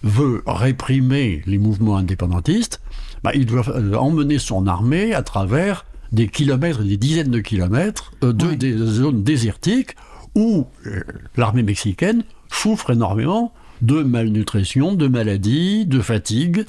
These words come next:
Speaker 2: Oui.
Speaker 1: Euh, et on a eu la chance, euh, récemment de tomber sur des quelques sépultures de soldats
Speaker 2: Oui.
Speaker 1: mexicains qui se sont bien battus, mais qui étaient en,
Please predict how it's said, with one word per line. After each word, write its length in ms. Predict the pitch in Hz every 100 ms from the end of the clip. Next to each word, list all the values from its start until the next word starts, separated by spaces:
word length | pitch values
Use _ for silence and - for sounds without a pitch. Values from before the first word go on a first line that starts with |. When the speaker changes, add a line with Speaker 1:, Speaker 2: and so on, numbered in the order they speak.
| -
Speaker 2:
Oui. 240 | 170 151 175 -
Speaker 1:
Euh, 280 | 123 117 117 -
et 220 | 147 107 - - - -
on 280 | 139 139 147
a 260 | 185 175 135
eu 160 | 120
la 140 | 110 107
chance, 440 | - 131 120 -
euh, 60 | 90 85 82 80 71 76 - - -
récemment 720 | - - - 107 143 190 190 - - -
de 140 | 113 131
tomber 580 | 131 143 139 139 131
sur 720 | 117 - - 123 127 92 104
des 240 | 95 92 85
quelques 600 | 110 101 - 90 90 87
sépultures 800 | 113 139 139 131 139 135 98 80
de 100 | 113
soldats 300 | 156 127 127
Speaker 2:
Oui. 40 | 117
Speaker 1:
mexicains 640 | 110 - 117 123 120 104 - _ - -
qui 260 | - 156 131 - - _ - - -
se 140 | 131
sont 160 | 107 113
bien 260 | 113 135 147
battus, 500 | 127 110 233 294 302 -
mais 180 | 131 135
qui 120 | 123
étaient 380 | - 165 160 -
en, 160 | 107